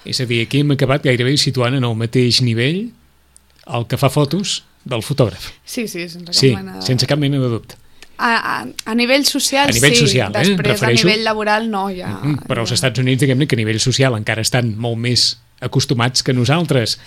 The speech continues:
Speaker 1: a les
Speaker 2: Sí.
Speaker 1: xarxes socials i a les fotografies, em, a tot arreu,
Speaker 2: Mhm.
Speaker 1: i, en canvi, des del punt de vista professional, la consideració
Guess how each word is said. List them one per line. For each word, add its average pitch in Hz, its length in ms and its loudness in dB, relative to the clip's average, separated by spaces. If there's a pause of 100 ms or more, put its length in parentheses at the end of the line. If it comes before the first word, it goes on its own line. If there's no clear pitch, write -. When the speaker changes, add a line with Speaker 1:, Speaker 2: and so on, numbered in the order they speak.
Speaker 1:
a 156 100 -2
les 117 100 0
Speaker 2:
Sí. 101 60 0
Speaker 1:
xarxes 117 220 0
socials 139 480 0
i 131 60 2
a 120 40 -2
les 117 160 -4
fotografies, 123 680 0
em, 123 320 -2
a 135 160 -8
tot 131 160 0
arreu, 170 420 2
Speaker 2:
Mhm. 214 340 -4
Speaker 1:
i, 117 80 -6
en 110 100 -6
canvi, 127 220 0
des 131 140 2
del 120 100 0
punt 123 140 0
de 117 60 2
vista 117 220 0
professional, 123 540 0
la 196 80 0
consideració 113 760 0